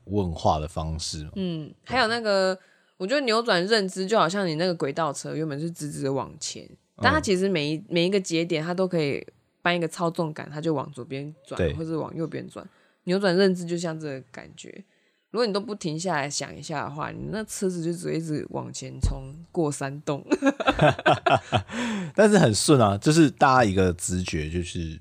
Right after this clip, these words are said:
Speaker 1: 直直走嘛，反正我不需要切，它还是可以继续往下行驶的，只是
Speaker 2: 所以
Speaker 1: 好不好不一定。
Speaker 2: 所以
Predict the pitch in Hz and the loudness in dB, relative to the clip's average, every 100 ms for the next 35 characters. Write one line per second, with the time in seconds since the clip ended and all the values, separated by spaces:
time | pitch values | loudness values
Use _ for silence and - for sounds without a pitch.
0 | _ - 101 95 98 87 76 76 - 95 | _ -4 -2 0 0 -2 -4 -10 -2 2
1 | 101 90 - 98 90 117 123 110 - - | 2 -2 -8 -8 -4 4 6 6 4 2
2 | 101 95 92 - - 123 107 95 110 98 | 4 4 0 -4 2 4 4 4 4 4
3 | 80 - 92 98 87 92 92 120 95 - | 4 0 0 0 -2 -4 2 4 4 4
4 | 95 - - 78 80 - _ _ - 95 | 4 4 0 -4 -12 -18 _ _ -12 -2
5 | 123 311 269 - - 101 95 139 - 76 | 0 0 -2 -6 0 4 4 4 2 -2
6 | - 90 82 85 76 90 - 339 370 247 | -2 -4 -2 -4 -6 -10 -6 0 0 0
7 | 165 | -4